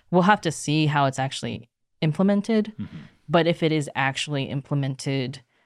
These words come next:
Speaker 1: the way that it is written, it will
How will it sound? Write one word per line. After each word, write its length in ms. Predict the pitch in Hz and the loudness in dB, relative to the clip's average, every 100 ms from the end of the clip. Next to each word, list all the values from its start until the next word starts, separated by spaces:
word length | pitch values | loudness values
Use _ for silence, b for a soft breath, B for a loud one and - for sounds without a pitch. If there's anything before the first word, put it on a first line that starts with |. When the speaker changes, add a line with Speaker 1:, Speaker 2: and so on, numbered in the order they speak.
| _ 156 | _ 0
Speaker 1:
the 80 | |
way 300 | 147 135 135 | 0 2 2
that 160 | 131 127 | 2 0
it 100 | 131 | -2
is 180 | 120 135 | -4 -6
written, 500 | 131 151 196 202 202 | -4 -2 0 -2 -4
it 200 | 170 151 | -6 -4
will 640 | 160 151 147 143 139 139 | -2 0 0 0 -2 -4